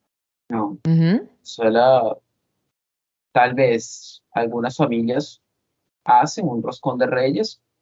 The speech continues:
Speaker 1: pero, eh, bueno, son familias tal vez de origen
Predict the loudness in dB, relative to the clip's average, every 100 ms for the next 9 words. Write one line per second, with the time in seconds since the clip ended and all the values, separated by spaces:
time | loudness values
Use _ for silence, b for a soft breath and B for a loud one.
0 | _ _ _ _ 0 2 2 2 2 2
1 | 2 0 -2 -6 -8 _ _ _ _ _
2 | _ _ -6 -4 -4 -6 -10 -12 -10 -12
3 | -10 -6 -4 0 0 2 0 0 0 2
4 | 0 0 0 0 -4 -6 -6 -10 -14